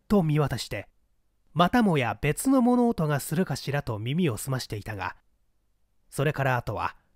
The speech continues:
カタリとも音がせず、先刻鼓膜を打った音でさえ静寂の中に溶け込んで、あれは自分の耳鳴りであったろうかと疑われるのだった。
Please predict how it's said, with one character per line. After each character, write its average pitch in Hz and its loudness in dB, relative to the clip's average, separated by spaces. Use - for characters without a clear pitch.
カ 156 2
タ 220 4
リ 208 2
と 113 -4
も 95 -6
音 151 0
が 104 -6
せ 117 -6
ず、 - -12
先 233 2
刻 208 4
鼓 180 2
膜 233 4
を 214 6
打 220 2
っ - 0
た - -4
音 151 -2
で 131 -2
さ 143 0
え 101 -4
静 151 2
寂 151 -2
の 147 2
中 135 -2
に 113 -6
溶 113 -8
け 135 -2
込 127 -4
ん 117 -6
で、 110 -8
あ 104 -6
れ 120 -4
は 113 -4
自 127 -4
分 233 2
の 208 2
耳 160 2
鳴 254 2
り 233 0
で 214 2
あ 202 2
っ 196 -4
た - -4
ろ 117 -2
う 104 -6
か 107 -10
と 90 -10
疑 165 -2
わ 151 0
れ 151 -2
る 139 -2
の 107 -4
だ 95 -10
っ - -16
た。 - -10